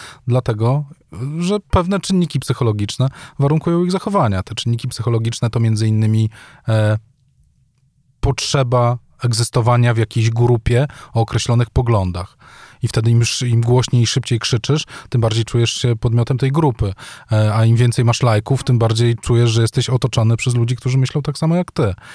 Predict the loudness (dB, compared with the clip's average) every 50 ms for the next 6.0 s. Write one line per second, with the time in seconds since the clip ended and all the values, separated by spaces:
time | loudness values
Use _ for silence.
0 | -20 -20 -20 -20 -20 -16 -4 0 4 4 4 4 2 0 0 2 2 2 0 -2
1 | _ -8 -4 -2 0 2 2 2 2 2 0 -2 -4 -4 -2 0 0 0 0 0
2 | 2 2 2 4 4 2 2 2 2 0 0 0 0 2 2 2 2 0 0 -2
3 | -4 -4 -6 -10 -10 -10 -10 -12 -12 -12 _ -4 -4 -2 -2 -4 -4 -6 -8 -8
4 | -4 -2 -4 -2 0 0 0 2 2 2 0 0 -2 -2 -2 -2 -2 -2 -2 -2
5 | -2 -2 -2 0 2 2 2 2 4 4 4 4 4 2 2 0 0 0 -2